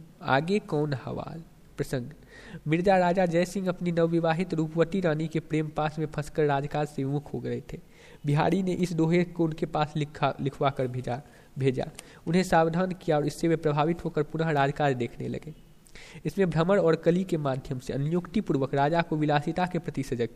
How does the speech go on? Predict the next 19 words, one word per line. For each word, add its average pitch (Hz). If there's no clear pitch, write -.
किया -
है। -
व्याख्या, 139
"हे 185
भ्रमर, 135
इस 180
कली 202
में 202
अभी 185
पुष्प -
नहीं 135
है, 127
पुष्प -
रस 170
की -
तो 175
बात 147
ही 165
क्या, -